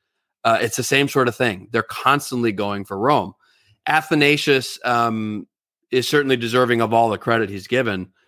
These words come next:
but it's, it's, you know, the popes are unsung heroes of that period too. And he was constantly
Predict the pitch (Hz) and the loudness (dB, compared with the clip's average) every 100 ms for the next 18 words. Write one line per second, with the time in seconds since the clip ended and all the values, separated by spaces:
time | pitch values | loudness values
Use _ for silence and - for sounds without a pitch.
0 | _ _ _ - 117 107 123 117 - 117 | _ _ _ 0 2 2 -2 -4 -4 -4
1 | 113 - - - 127 110 104 98 107 113 | -4 -6 -12 -8 -4 -2 -4 -8 -6 -6
2 | - 135 143 - 120 107 - 120 123 - | 0 2 2 0 -2 -2 0 0 0 0
3 | 113 101 110 127 110 98 101 92 95 - | 0 0 2 4 2 0 -4 -4 -6 -6
4 | 110 104 98 - 131 123 104 101 113 107 | -2 -2 -2 -4 -2 0 0 -2 0 0
5 | - - 113 117 - 110 101 98 92 | -4 -2 0 0 -2 -2 0 -2 -4